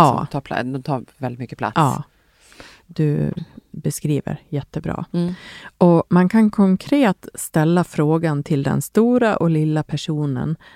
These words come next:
Speaker 1: när man upplever en större eller mindre relationsutmaning.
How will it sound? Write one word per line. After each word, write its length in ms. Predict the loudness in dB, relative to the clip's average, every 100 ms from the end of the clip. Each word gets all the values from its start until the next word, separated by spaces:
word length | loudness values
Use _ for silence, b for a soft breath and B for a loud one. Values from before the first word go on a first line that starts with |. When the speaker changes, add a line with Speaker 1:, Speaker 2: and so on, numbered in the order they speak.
| B
Speaker 1:
när 240 | 0 2
man 240 | 4 2 2
upplever 720 | 0 -2 _ -2 0 0 -2
en 220 | -4 -4
större 500 | -6 -4 -2 -2 -6 -6
eller 320 | -6 -4 -4
mindre 640 | -2 -2 -4 -6 -6 -8 b b
relationsutmaning. 1600 | -4 -2 0 0 0 2 0 0 -4 -2 -4 -4 -4 -6 -6 -6